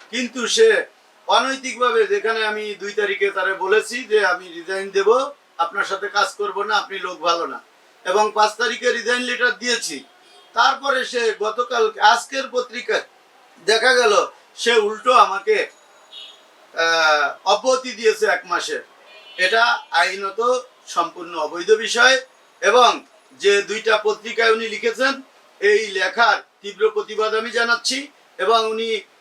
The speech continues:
একজন আইনজীবী মানুষ, উনি, আহ, কিভাবে এ ধরনের বেআইনি কাজ করতে পারে, এটা আমি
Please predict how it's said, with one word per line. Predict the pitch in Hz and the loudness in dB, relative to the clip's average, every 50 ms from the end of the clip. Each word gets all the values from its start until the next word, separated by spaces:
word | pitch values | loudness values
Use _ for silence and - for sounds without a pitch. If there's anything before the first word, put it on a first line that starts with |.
| _ _ | _ _
একজন | 180 185 185 185 214 220 214 214 208 196 - _ _ _ _ _ _ | -2 -2 0 2 2 2 2 2 -2 -10 -16 _ _ _ _ _ _
আইনজীবী | - 190 226 254 254 240 247 247 226 247 240 | 2 2 2 2 -2 -6 -12 -12 -12 -10 -6
মানুষ, | 226 220 220 220 214 208 202 196 - - - _ _ _ _ _ _ - | -4 -4 -4 -4 -4 -6 -8 -10 -12 -16 -20 _ _ _ _ _ _ -6
উনি, | 185 208 226 233 226 226 214 208 202 - - _ _ _ _ _ _ _ _ _ _ 170 | -4 -2 0 2 2 2 2 0 -4 -8 -14 _ _ _ _ _ _ _ _ _ _ -4
আহ, | 180 185 185 180 185 | -2 0 0 0 0
কিভাবে | - 240 247 262 269 269 262 247 | 0 2 4 4 4 6 6 4
এ | 226 214 | 4 4
ধরনের | 196 220 220 214 214 214 208 190 | 2 2 0 0 0 -2 -6 -6
বেআইনি | 180 196 190 190 185 180 175 170 | -4 -2 -2 -2 -2 -4 -6 -6
কাজ | - 175 - - - | -6 -6 -6 -6 -8
করতে | 190 180 - - 202 196 | -12 -12 -6 -4 -2 0
পারে, | 214 220 226 254 262 - - _ _ _ _ _ | 2 2 2 2 0 -2 -6 _ _ _ _ _
এটা | - 127 - 190 190 | -8 -6 -4 0 2
আমি | 180 175 180 185 180 170 151 | 2 0 0 -2 -8 -10 -10